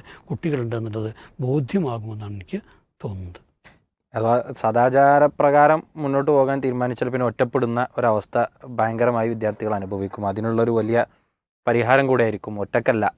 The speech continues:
Speaker 2: പതിനായിരങ്ങൾ കേരളത്തിലുണ്ട് എന്നുള്ള ബോധം. തീർച്ചയായും, ആ, ഒരു സിന്തറ്റിക് ഹാപ്പിനെസ് അല്ല,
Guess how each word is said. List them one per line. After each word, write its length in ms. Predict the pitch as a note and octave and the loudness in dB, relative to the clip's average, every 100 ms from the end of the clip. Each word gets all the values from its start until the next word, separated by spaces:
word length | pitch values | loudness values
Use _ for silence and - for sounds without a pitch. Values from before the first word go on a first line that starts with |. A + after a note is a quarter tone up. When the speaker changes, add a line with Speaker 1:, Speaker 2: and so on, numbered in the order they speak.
| _ _ _ - - - A#2 | _ _ _ -16 -16 -16 -8
Speaker 2:
പതിനായിരങ്ങൾ 540 | A2 A2 A2+ A#2+ B2+ B2+ A#2+ | -6 -2 0 2 0 -2 -2
കേരളത്തിലുണ്ട് 580 | A#2 A2+ G#2+ A#2 A2 A2+ | -2 -2 -4 -6 -4 -4
എന്നുള്ള 280 | G#2+ G#2 | -4 -4
ബോധം. 320 | G2+ F#2+ F2+ - _ _ _ _ _ | -4 -6 -8 -12 _ _ _ _ _
തീർച്ചയായും, 500 | A#2+ A2+ C#3 B2 B2+ - _ - | 0 4 6 6 4 -4 _ -2
ആ, 100 | A#2 A2 A2 A2+ B2 | 2 4 2 2 2
ഒരു 300 | B2 B2 B2+ | 2 2 -2
സിന്തറ്റിക് 480 | - B2+ C#3 C#3+ C#3 | -4 0 2 4 4
ഹാപ്പിനെസ് 420 | B2 C3 B2+ - | 4 0 -2 0
അല്ല, 160 | A#2 | 0